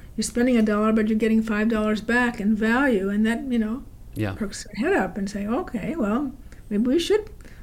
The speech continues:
Speaker 1: throw a bit more money at these trees instead of just seeing them as a a cost,
Speaker 2: Mm-hmm.
Speaker 1: seeing the benefits.
Speaker 2: So you said you only, uh, did sixty of these chartreuse
Speaker 1: Oh,
Speaker 2: tags?
Speaker 1: every year, every year.
Speaker 2: Oh, every year, okay. And was it in, just in New York?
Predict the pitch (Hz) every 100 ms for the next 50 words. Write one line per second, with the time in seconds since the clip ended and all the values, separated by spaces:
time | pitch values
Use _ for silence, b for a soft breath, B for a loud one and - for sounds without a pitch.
0 | B 226 226 214 220 220 220 220 214 208
1 | 208 208 208 - 208 208 208 202 - 214
2 | 214 214 208 - 220 220 214 214 214 214
3 | 208 214 - B B 220 - - 254 196
4 | 202 - - - 104 104 202 208 202 208
5 | 208 202 160 - - - B B B -
6 | 120 135 151 135 131 127 120 110 - -
7 | 117 110 101 113 95 - 123 - 139 123
8 | 120 123 117 - - 131 120 131 117 -
9 | 127 262 285 269 269 214 202 214 - -
10 | 240 233 90 - 123 117 117 107 107 107
11 | 101 - B B B 120 123 123 123 120
12 | - 120 117 117 104 120 135 120 117 113
13 | 120 139